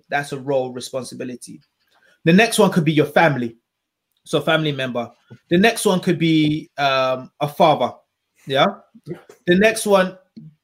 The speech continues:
you could, then the problem you start to deal with when you get to ha-, juggling four balls is people then try to add on more stuff.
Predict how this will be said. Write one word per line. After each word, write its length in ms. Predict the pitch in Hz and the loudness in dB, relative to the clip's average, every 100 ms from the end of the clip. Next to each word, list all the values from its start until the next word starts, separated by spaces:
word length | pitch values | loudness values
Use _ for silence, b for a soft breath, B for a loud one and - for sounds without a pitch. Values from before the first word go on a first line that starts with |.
| 175 185 | -20 -12
you 160 | 175 185 | -8 -6
could, 260 | 185 165 - | -4 -6 -2
then 340 | 170 170 170 | 0 0 0
the 80 | 160 | -4
problem 360 | 175 233 220 196 | 0 2 4 2
you 80 | 175 | 0
start 240 | 190 180 | -2 -2
to 100 | 147 | -6
deal 220 | 175 175 | -2 0
with 180 | 151 143 | 0 -2
when 140 | 147 | -4
you 60 | 143 | -4
get 200 | 156 135 | -6 -6
to 360 | - 147 139 127 - - | -6 -4 -6 -10 -18 -20
ha-, 200 | 151 156 | -6 -4
juggling 360 | 151 165 147 147 | 0 -2 0 -4
four 240 | - 147 | -2 0
balls 300 | 147 220 190 | 6 6 4
is 280 | 143 139 - _ _ _ _ _ _ _ _ _ | 0 -6 -10 _ _ _ _ _ _ _ _ _
people 280 | - 233 220 | 2 4 4
then 140 | 202 | 2
try 220 | - 190 185 | 0 0 0
to 240 | - 170 | -2 -2
add 120 | 185 | 0
on 140 | 165 165 | 0 0
more 220 | 202 202 | 0 0
stuff. 340 | - 135 - | -2 -6 -8